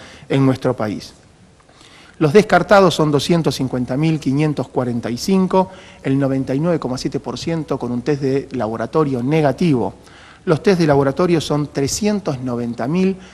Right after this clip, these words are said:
trescientos ochenta y dos los realizados, ocho mil novecientos cincuenta y uno en la jornada de ayer,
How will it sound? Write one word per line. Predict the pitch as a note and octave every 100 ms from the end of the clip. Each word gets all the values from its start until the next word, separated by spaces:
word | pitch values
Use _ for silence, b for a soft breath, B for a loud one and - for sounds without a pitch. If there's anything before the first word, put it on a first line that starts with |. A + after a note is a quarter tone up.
| B
trescientos | - B2+ - E3+ E3 E3 D#3+ D3
ochenta | - D3+ - C#3 C#3
y | D#3
dos | G3 C3+
los | B2
realizados, | B2+ B2 B2+ G3 F3 D#3 D#3 B B B
ocho | - C3+ C#3+
mil | F3 E3+
novecientos | C3+ C3 D#3+ D3+ C3
cincuenta | C#3 B2+ B2+ B2
y | C#3
uno | F#3 D#3
en |
la | B2
jornada | A#2 A#2+ A#2+ D3+ C#3+
de | C3+
ayer, | C#3 F3 D3+